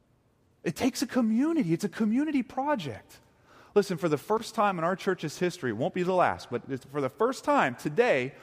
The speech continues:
we're gonna be dedicating the child of a single mom. Single moms are gonna be coming in and out of here,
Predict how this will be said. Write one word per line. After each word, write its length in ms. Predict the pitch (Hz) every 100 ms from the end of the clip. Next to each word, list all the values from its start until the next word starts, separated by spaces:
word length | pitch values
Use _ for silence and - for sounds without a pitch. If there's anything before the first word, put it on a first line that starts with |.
| - -
we're 80 |
gonna 80 | 160
be 80 | 156
dedicating 680 | 143 156 156 160 151 160 165 -
the 60 |
child 480 | - 135 131 139 143 - -
of 100 | 123
a 40 | 120
single 260 | - 123
mom. 280 | 147 196 90 - _ _ _ _ _ _ _ _ _ _ _ _ - -
Single 260 | 156 160
moms 240 | 160 160 151
are 40 |
gonna 120 | 156
be 80 | 143
coming 260 | - 151 139
in 120 | 139
and 100 | 147
out 140 | 214
of 80 | 127
here, 180 | 87